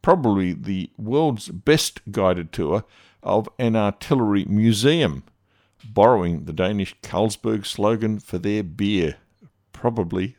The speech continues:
the best beer in the world. If you liked this program, you'll definitely love my other program, C Y K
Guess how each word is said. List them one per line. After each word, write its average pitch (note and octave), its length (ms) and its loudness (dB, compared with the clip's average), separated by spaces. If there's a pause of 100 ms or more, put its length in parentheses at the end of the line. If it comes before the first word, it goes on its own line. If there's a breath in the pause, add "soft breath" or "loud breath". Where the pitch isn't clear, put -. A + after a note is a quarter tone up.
(160)
the - 80 -8
best - 460 -6
beer G2+ 220 2
in A2 100 -2
the A2 60 0
world. F#2+ 420 0 (680 soft breath)
If C3 220 -8
you C#3+ 100 4
liked F#3 460 2
this G2 380 -4 (200)
program, G2+ 720 -4
you'll A2 300 -4
definitely G#2+ 800 0
love G#2 420 0
my F#2+ 200 -2
other A2+ 320 -2 (180)
program, E2+ 520 -4 (340 soft breath)
C A2 500 -2 (160)
Y F2+ 420 -2 (300)
K F2 420 -4